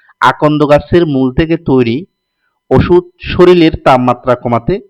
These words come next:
সহায়তা করে। হজমের সমস্যা দূর করতে। আকন্দের মূল থেকে তৈরি ওষুধ হজমের সমস্যা যেমন কোষ্ঠকাঠিন্য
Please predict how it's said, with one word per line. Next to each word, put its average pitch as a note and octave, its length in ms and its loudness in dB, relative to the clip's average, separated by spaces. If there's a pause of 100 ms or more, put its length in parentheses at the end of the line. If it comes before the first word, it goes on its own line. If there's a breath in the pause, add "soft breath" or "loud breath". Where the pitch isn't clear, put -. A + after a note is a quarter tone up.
(380)
সহায়তা C3 500 -2
করে। - 200 -10 (1700)
হজমের G3+ 500 2
সমস্যা F#3+ 520 2
দূর C#3+ 200 -2
করতে। - 400 -8 (1000)
আকন্দের F3+ 580 2
মূল D#3+ 220 2
থেকে F#3+ 300 0
তৈরি C3+ 340 2
ওষুধ C3+ 360 0 (480)
হজমের F#3 480 0
সমস্যা D#3+ 680 0 (100)
যেমন C#3 360 0
কোষ্ঠকাঠিন্য D#3+ 1040 -2